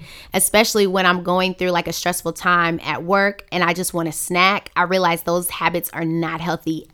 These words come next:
whatsoever, y'all. Like, whatsoever, it's not healthy. So, like, just being intentional. What are you putting in your body? Like, what are you, um, allowing, you know, because I,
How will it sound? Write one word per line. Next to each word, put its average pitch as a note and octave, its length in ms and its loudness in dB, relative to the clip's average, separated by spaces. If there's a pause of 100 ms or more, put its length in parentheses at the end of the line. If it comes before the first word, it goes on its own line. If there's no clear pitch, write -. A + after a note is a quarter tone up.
(160)
whatsoever, D3+ 680 0
y'all. G#2+ 340 -10
Like, F#3 240 0
whatsoever, G3 440 8
it's F3+ 120 0
not D#3+ 120 -2
healthy. - 400 -8 (320)
So, A#3 260 8
like, G3 380 4 (340)
just C4 340 0
being B3+ 240 6
intentional. G3+ 680 0
What F#3+ 220 4
are C#4+ 40 6
you A#3+ 200 2
putting G#3+ 400 0
in F#3+ 160 0
your F#3 140 0
body? D#3+ 460 -2 (340)
Like, F#3 280 8
what F#3 380 4
are G#3 140 6
you, F#3+ 640 2
um, D#3+ 520 2 (240)
allowing, F#3 880 6 (380)
you G3 140 0
know, E3 400 0 (180)
because G3+ 300 -2 (100)
I, G#3+ 400 8